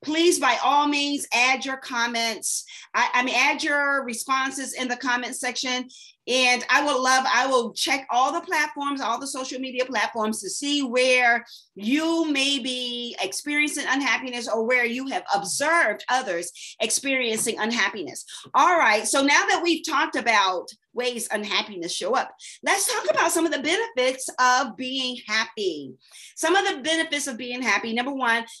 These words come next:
positive emotions associated with happiness. You know, negativity is so strong. You know how you do something that's positive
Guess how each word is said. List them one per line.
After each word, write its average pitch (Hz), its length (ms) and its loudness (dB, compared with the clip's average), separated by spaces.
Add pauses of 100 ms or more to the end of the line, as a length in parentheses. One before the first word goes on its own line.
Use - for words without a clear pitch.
(100)
positive 370 600 2
emotions 240 680 -2
associated 262 760 -6
with 240 160 -6
happiness. - 580 -6 (720)
You 359 220 6
know, 330 640 4 (460)
negativity 339 840 2
is 214 100 2
so 262 160 0
strong. 226 480 0
You 554 60 -4
know 539 340 -2
how 277 320 2
you 240 600 -6 (480)
do 285 220 0
something 269 340 0
that's 190 200 -2
positive 220 600 -2